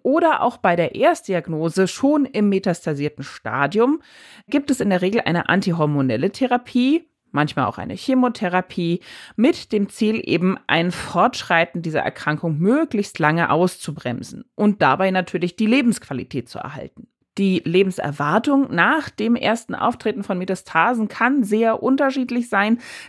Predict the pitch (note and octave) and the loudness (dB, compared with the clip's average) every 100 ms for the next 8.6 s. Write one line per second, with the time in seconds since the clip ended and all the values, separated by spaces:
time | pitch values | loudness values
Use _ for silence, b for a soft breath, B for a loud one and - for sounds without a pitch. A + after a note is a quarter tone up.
0 | - - - G#3 - G3+ G#3+ G3 G3+ G3 | -6 0 0 2 2 2 2 2 0 -2
1 | - F3+ F3 E3+ D#3 C#3+ D3 - D3+ D3+ | 0 0 0 -2 0 2 0 0 2 2
2 | D3 D3+ - A#3 G3 - C#4+ B3 G3+ F3+ | 0 -2 0 0 0 -4 0 2 2 2
3 | F3+ F#3 - C3 D#3 D#3 D#3+ E3 - F3+ | 0 -2 -2 0 0 -2 -4 -6 -4 -4
4 | F3+ G3 F3+ F#3+ B3 F#3 A3+ G3 E3 E3 | 0 2 2 2 2 4 4 2 -2 -4
5 | - D3 C#3+ - C#3+ B B B A#3+ A#3+ | -10 -10 -10 -10 -12 B B B 2 4
6 | A3+ G3 F3+ - - - E3+ F3+ F3 - | 2 -2 -4 -2 -6 -2 0 2 2 -2
7 | D3 C#3 - - F3 D3 - - D#3+ E3+ | -6 -6 -4 -2 0 2 0 2 2 2
8 | - - C3+ A#2+ B2 - | -2 -4 -2 -2 -6 -12